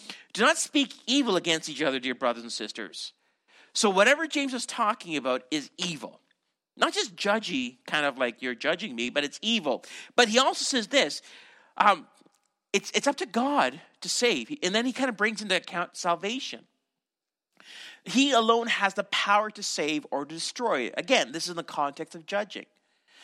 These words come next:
The word that J-, James uses here to judge is krino, but the addition to it is actually the context is, is don't actually say to God,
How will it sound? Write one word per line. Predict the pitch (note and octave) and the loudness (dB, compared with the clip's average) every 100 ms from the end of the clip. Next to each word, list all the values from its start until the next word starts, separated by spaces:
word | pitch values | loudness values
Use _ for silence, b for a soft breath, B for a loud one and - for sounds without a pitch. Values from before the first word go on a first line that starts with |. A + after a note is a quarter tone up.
| B B B _ D3 | B B B _ 0
The | G3 | 0
word | E3+ G3 C#4+ E4 | 2 2 4 2
that | A#3+ D#3+ | -2 -2
J-, | F3+ | -8
James | - A3+ G#3+ F#3 | 0 2 0 -8
uses | G3 F3+ | -8 -6
here | E3+ D3+ | -2 -2
to | C3+ | -2
judge | - G3 F#3+ D3 - | 2 4 4 2 0
is | F#3+ F3+ | 0 0
krino, | - - D4 A#3 C3+ C#3 - | -10 -6 -4 0 0 -2 -4
but | F#3+ | -6
the | - | -2
addition | E3 B3 C4 C4 | -2 -2 -4 -6
to | - C4 F#3 | -8 -2 0
it | D3 | 0
is | D3 | -4
actually | F3 B3 - | 0 0 0
the | F#3 | -14
context | - G3 G3+ G#3 E3 - | -2 0 0 -2 -10 -8
is, | B2 C3 - B B B | -8 -8 -10 B B B
is | - F3+ C#3+ | 2 2 4
don't | A3 C#4 D#4+ - | 2 2 0 0
actually | B3 B3+ G#3+ | 0 0 -8
say | F#3 G#3+ G#3+ | -4 -2 -2
to | |
God, | D3+ F3+ F3 A#2+ A#2+ | 2 4 4 4 0